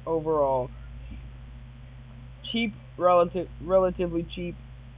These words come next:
Tough guy. Full package. Could probably just wear this and look like a Chad. Would beat me up. Absolute Chad. Arm, leg, and mom's credit card. Spoiled brat with no comprehension of fa-,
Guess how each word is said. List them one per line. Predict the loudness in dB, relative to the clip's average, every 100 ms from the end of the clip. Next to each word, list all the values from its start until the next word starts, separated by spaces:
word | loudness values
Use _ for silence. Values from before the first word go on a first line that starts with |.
| 2
Tough | 2 6
guy. | 6 6 4
Full | 4 4
package. | 2 -2 -2 -2 -4 -4
Could | -4 2
probably | 2 2
just | -4 0
wear | 4 4
this | 2
and | -4
look | -2
like | -2 -2
a |
Chad. | 0 0 0 0
Would | 0 0
beat | -2
me | -2 0
up. | 0 0 -14 -16 -16 -16 -16 -6 0
Absolute | 0 2 -2 -2
Chad. | 4 4 6 2 -6 -14 -14 -14 2
Arm, | 6 6 6
leg, | 6 6 6
and | 6
mom's | 4 4 0
credit | 0 4
card. | 2 2 -2
Spoiled | 0 2 4
brat | 4 4
with | 0
no | 0 0
comprehension | 0 -2 0 -2 -2 -6
of | -6
fa-, | -4 -4